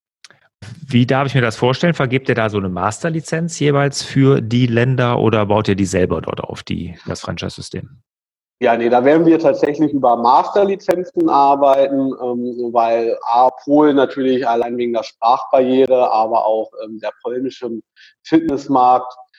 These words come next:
Speaker 2: hat dann schon noch andere Gesetzmäßigkeiten wie der deutsche. Äh, aber auch trotzdem, äh, wird da demnächst ein starkes Wachstum erfolgen, deswegen wollen wir dabei sein. In der Schweiz ist es tatsächlich noch offen, ob wir das nicht, äh, direkt selbst mitbegleiten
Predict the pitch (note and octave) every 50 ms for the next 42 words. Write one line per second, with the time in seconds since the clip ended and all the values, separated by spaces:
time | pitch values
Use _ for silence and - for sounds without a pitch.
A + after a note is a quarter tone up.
0 | _ _ - C3+ B2+ C3 C3+ C3 C3 C3 C3 - - - E3 D#3+ E3 F3 F3 F3
1 | E3 C#3+ D3 B2+ C3+ C#3 D3+ D#3+ C#3+ C#3+ C#3 B2 C#3+ F3 F3 - - D#3 D3 D3
2 | C#3+ D3 C#3 C3+ - - C3 B2+ B2+ - C3+ B2 A#2+ A#2+ A2+ A#2 A2 G#2+ A#2+ B2
3 | C#3+ D#3+ D#3+ - - F3+ F3+ F3+ F3+ _ _ _ - - - - - _ _ -
4 | A#2+ A#2 - - A#2 C3+ D3+ E3+ D#3+ D3+ - - - - D3+ D3 C#3+ - - D3
5 | C#3+ C#3 C3+ C#3 G#2+ B2 B2+ B2+ B2+ B2+ B2 C3 C3+ C3+ - C3+ B2 A#2+ A#2+ B2+
6 | B2 A#2 B2 B2+ B2+ - - A#2+ A2 - - A#2 A2+ - A2 - - A2 - -
7 | _ - C#3 B2 A2 G#2 G#2 - - - A2+ A2+ A#2 A#2 A#2 A#2 A2 - A#2+ A2
8 | A2 A2 A2 A2+ A2+ A2+ A#2 A2 G#2 G#2+ G#2 A2 A#2+ B2+ B2+ C3+ B2+ B2+ B2+ B2+
9 | B2+ - - - - - - _ - D3 D#3 E3+ D#3+ - - - D#3+ D3+ D#3+ F#3
10 | G3+ - G3 F3 - - F3+ E3 - F3 E3 D#3 D#3 D3+ D3 C3+ B2 - - F#3
11 | F3+ - G#3 G3+ F#3+ D#3+ D3+ D3 - - D3 C#3 C#3+ C#3 C#3 - D3+ C#3 C3+ B2+
12 | - _ - C3 B2+ B2 B2+ B2 B2 B2 B2 B2 B2 A#2 B2 C3 B2+ C#3 C#3 -
13 | - - C3+ - - - G3 G3 F#3+ - - F3+ D#3 D3+ C#3+ C#3 D3 C#3+ - -
14 | C#3+ C#3